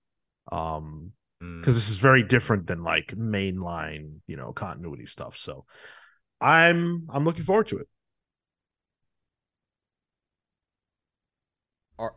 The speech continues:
Speaker 3: the art of the, the cover is giving me kind of vibes of, like, like,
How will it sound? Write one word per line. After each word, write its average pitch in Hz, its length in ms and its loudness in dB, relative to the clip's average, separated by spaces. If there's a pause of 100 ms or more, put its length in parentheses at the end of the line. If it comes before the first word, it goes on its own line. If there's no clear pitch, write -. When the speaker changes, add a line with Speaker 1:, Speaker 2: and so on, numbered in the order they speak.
Speaker 3:
the 113 180 -6
art 120 300 0
of 104 120 -6
the, 98 240 -6
the 98 100 -12
cover 101 340 -8
is 104 100 -12
giving 101 240 -10
me 104 140 -12
kind 101 220 -12
of - 120 -14
vibes 98 400 -10
of, - 100 -16
like, - 380 -14 (1120)
like, 98 160 -18